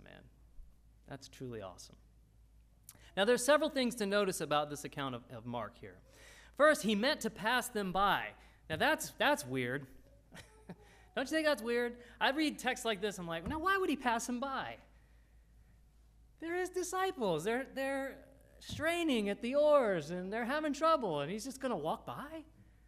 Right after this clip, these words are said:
Why is that there? Why would Mark say that? And, and why would Jesus do that? He meant to pass them by.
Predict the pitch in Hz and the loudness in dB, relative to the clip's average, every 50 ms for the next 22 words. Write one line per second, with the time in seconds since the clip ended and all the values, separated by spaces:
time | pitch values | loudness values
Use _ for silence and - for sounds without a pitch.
0 | - _ _ - - - - 165 170 185 254 - 330 349 349 330 277 294 285 240 | -20 _ _ -20 -20 -20 -18 -14 -8 -2 0 2 2 2 2 2 2 2 2 2
1 | 202 247 277 320 311 226 175 151 135 113 92 95 - - - - - - - - | 0 0 0 0 -2 -4 -8 -8 -8 -8 -10 -12 -16 -20 -20 -20 -20 -20 -20 -20
2 | _ _ - - - - - - - _ _ - - - _ - _ - _ - | _ _ -20 -20 -20 -20 -20 -20 -20 _ _ -20 -20 -20 _ -20 _ -20 _ -20
3 | - 131 - - - - 147 156 165 190 277 320 339 330 320 226 180 165 190 247 | -20 -20 -20 -20 -20 -20 -20 -16 -10 -6 -4 -4 -2 -2 -4 -4 -4 -2 0 0
4 | 285 294 294 - - 269 277 285 226 247 269 302 294 226 135 - - - - - | 0 0 -2 -2 0 0 0 0 0 -2 -4 -4 -6 -10 -12 -12 -16 -20 -20 -16
5 | - - 196 247 - 202 233 240 262 302 320 311 285 - - 269 285 277 277 202 | -8 -6 -6 -6 -4 -4 -4 -4 -4 -4 -4 -4 -4 -4 -2 -4 -2 -2 -4 -6
6 | 165 143 147 185 247 294 320 320 240 208 156 107 101 104 - - - - - - | -8 -8 -6 -4 -2 0 0 0 0 0 -2 -4 -6 -10 -14 -16 -20 -20 -20 -20
7 | - - - - - - - - - - - - - - - - 233 254 302 311 | -20 -20 -20 -20 -20 -20 -20 -20 -20 -20 -20 -20 -20 -14 -6 -4 0 0 0 0
8 | 302 240 180 175 180 175 170 170 - 185 185 190 220 240 269 233 135 | 0 -4 -4 0 0 0 0 0 -4 -8 -6 -4 -4 -2 -2 -2 -2